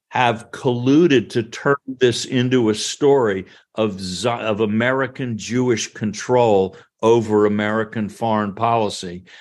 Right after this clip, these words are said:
Sort of, you know, on the one hand, it sort of promotes a kind of American Jewish chauvinistic pride in our power, and, you know, in the community's power.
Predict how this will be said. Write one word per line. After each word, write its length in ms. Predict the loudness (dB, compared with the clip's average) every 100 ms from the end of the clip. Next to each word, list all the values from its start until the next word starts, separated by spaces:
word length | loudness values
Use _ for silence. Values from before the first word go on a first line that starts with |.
| -20
Sort 240 | 0 2 4
of, 160 | 2 -4 -20 _
you 120 | 0
know, 180 | 0 0 -6 _
on 120 | -2 2
the 100 | 4
one 300 | 4 4 2
hand, 520 | 0 -2 -2 -2 -2
it 220 | -4 -6
sort 260 | -2 0 0
of 220 | -2 -8
promotes 480 | -6 -2 2 0 -2
a 60 |
kind 300 | -8 -6 -2
of 100 | -2
American 720 | -2 -2 0 2 0 -2 -6 -6
Jewish 420 | -2 0 0 0
chauvinistic 920 | -2 2 2 2 -2 -2 -4 -8 -10
pride 400 | 0 2 4 4
in 140 | 2 0
our 180 | -2
power, 600 | -4 -2 0 2 0 -2 -2
and, 180 | -4
you 160 | -2 -2
know, 120 | -2
in 120 | -2
the 140 | -2 -4
community's 420 | -4 -4 -4 -4
power. 460 | 0 2 4 2